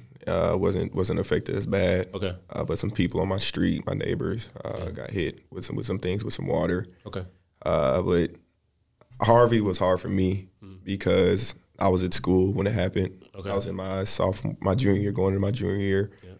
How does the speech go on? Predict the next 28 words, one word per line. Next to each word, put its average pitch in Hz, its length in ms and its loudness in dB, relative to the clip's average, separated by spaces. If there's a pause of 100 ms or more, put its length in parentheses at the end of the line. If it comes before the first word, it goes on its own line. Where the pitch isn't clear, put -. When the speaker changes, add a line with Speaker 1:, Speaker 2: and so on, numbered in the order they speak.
(400)
Speaker 1:
And 95 520 2 (1120)
hurricanes 110 840 2 (140)
have 95 160 0
a 90 200 0 (1000)
bad 95 220 4
place - 180 4
in - 60 -6
my - 60 -6
heart 95 280 0
because 85 500 0 (840)
when 90 140 0
I 101 140 6
was 98 200 2
in 98 180 -4
around 98 580 0
sixth, - 260 4
seventh 98 260 2
grade, 92 480 0 (120)
Speaker 2:
Okay. 98 200 -8 (180)
Speaker 1:
uh, 92 380 0
Hurricane 95 420 2
Ike 90 440 -2
came - 200 -2
to - 60 -2
Houston - 320 -6 (380)
and 92 440 -6
Speaker 2:
Mm. - 40 -18 (560)
Speaker 1:
totally 98 500 2